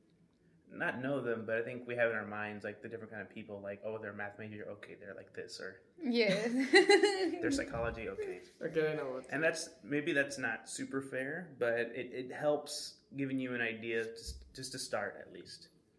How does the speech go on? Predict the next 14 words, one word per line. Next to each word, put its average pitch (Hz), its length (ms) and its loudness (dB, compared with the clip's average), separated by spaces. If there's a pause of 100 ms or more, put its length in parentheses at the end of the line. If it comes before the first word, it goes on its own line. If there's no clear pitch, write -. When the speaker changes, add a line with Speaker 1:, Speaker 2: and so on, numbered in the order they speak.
(140)
Speaker 3:
Now, 170 220 0
I 185 60 2
will 202 140 2
say 165 340 4
that 151 500 0 (540)
I, 131 240 -2
I 135 40 0
wish 139 440 -6
I 165 40 0
normally 160 280 0
approach 156 320 -2
those 170 160 -2
things. 180 280 -6 (140)
Um, 135 320 -4